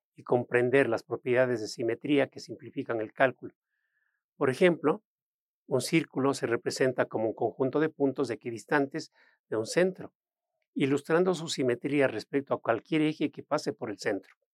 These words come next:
Una elipse muestra simetría respecto a ambos ejes principales. Las curvas parabólicas destacan la simetría axial,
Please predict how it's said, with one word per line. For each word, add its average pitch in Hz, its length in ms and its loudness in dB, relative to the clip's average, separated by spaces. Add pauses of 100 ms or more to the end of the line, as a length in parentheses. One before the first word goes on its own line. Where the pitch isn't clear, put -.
(1300)
Una 131 240 6
elipse 156 520 2 (160)
muestra 143 400 4
simetría 131 600 0
respecto 120 580 -2
a 104 80 2
ambos 107 320 -6
ejes 180 380 -6 (360)
principales. 139 720 -2 (1000)
Las - 140 -4
curvas 180 320 2
parabólicas 143 640 0
destacan 135 540 0
la 117 60 0
simetría 117 600 -2
axial, - 420 -2